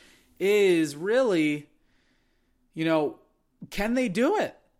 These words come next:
right? They've got, they proved last year they could get to the Eastern Conference Finals, right? They had a team that was, you know, uh, without Kyrie Irving, without Gordon Hayward. So now the question is,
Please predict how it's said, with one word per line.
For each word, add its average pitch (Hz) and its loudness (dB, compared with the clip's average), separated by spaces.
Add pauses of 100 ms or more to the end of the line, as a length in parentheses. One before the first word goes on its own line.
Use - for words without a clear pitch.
(120)
right? 185 -2
They've 190 -2
got, 202 0
they 185 2
proved 269 0
last 214 0
year 202 4
they 190 4
could 175 -4
get 175 4
to 180 -2
the 160 2
Eastern 170 -2
Conference 147 -4
Finals, 110 -8 (280)
right? 127 -2 (160)
They 139 2
had 190 2
a 202 2
team 190 -6
that 151 2
was, 131 -4 (340)
you 156 -2
know, 123 0 (100)
uh, 123 0
without 190 2
Kyrie 131 2
Irving, 107 -6 (120)
without 185 2
Gordon 151 2
Hayward. 110 -6 (1000)
So 202 0
now 247 4
the 277 2
question 202 2
is, 156 -2